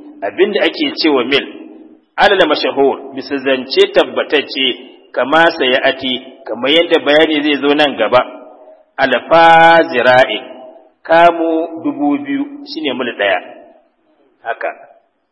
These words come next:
Ɗaya, biyu, uku. In kai dubu biyu, daga nan kai dubu biyu, to, in ka sa iyaka, to, mil ɗaya kenan.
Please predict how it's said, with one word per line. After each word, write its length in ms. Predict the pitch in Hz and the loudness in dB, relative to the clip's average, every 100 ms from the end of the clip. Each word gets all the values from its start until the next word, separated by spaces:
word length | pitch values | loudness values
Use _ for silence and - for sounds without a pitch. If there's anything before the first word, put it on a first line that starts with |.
| _ _ _ _ | _ _ _ _
Ɗaya, 420 | 104 101 101 101 - - - - _ _ _ _ _ _ _ _ | -6 -4 -2 -4 -6 -14 -20 -20 _ _ _ _ _ _ _ _
biyu, 520 | 98 104 113 110 110 110 110 113 _ _ _ _ _ _ _ - | -18 -12 -10 -8 -10 -12 -18 -20 _ _ _ _ _ _ _ -12
uku. 440 | 113 - - 117 - | -12 -10 -14 -12 -10
In 120 | 139 | -8
kai 180 | 139 139 | -4 -4
dubu 280 | 135 135 135 | -4 -8 -10
biyu, 240 | 135 127 98 - - _ _ _ _ _ _ _ _ | -8 -10 -12 -18 -20 _ _ _ _ _ _ _ _
daga 220 | 101 98 135 | -14 -8 -6
nan 180 | 131 | -6
kai 140 | - 120 | -6 -6
dubu 340 | 123 120 127 117 | -6 -4 -4 -4
biyu, 220 | 120 120 120 - _ _ | -6 -8 -10 -20 _ _
to, 80 | 127 123 | -12 -8
in 160 | 139 | -6
ka 160 | 139 139 | 0 0
sa 220 | 151 123 | 0 -2
iyaka, 380 | 139 131 - 135 | 2 2 2 -2
to, 120 | 135 147 | -2 -4
mil 160 | 139 | -4
ɗaya 280 | 123 117 - | -4 -6 -6
kenan. 300 | 107 90 | -8 -8